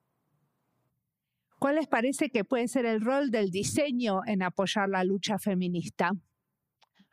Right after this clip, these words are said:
Un rol que ustedes están,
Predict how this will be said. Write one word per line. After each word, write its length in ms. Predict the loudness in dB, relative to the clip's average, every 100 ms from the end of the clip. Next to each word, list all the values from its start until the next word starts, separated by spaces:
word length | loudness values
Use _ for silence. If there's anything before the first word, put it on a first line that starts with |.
| _ -2
Un 360 | 0 -2 -8
rol 440 | -6 -2 0 -2 -4 -12 -12 -8 -2
que 180 | -2 -2
ustedes 460 | -4 0 2 2
están, 540 | 0 -2 0 0 0